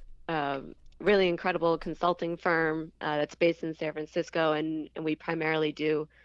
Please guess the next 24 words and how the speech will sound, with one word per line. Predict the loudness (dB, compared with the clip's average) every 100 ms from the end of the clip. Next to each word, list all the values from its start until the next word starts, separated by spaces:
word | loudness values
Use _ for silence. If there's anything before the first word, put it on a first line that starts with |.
| -20 _ -4
communications | 2 4 4 2 2 -2 -2
and | -2 0
outreach | 0 -2 -4 -6
for, | -2 2 2 2 0 -6 -8
uh, | -6 -6 -2
government | 0 0 -2
agencies, | -2 -2 -4 -6 -8 -8
so | -4 -4 -6
kind | -6 -6 -6
of | -4
focused | -4 -4 -8 -6
on | -6
this, | -4 -6 -10 -20 _ _ _ _ -6
uh, | -6 -2
public | 2 2 2
sector. | 2 -2 0 2 4 2 -2
And, | -4 -4 -4 -4 -8 -12 -6
um, | -2 -2 -2 -4 -8 -14 _ _ _ -20 _ _ -2
you | 0
know, |
I'd | 2 0
say | 2 2
that | 2
the, | -2 -2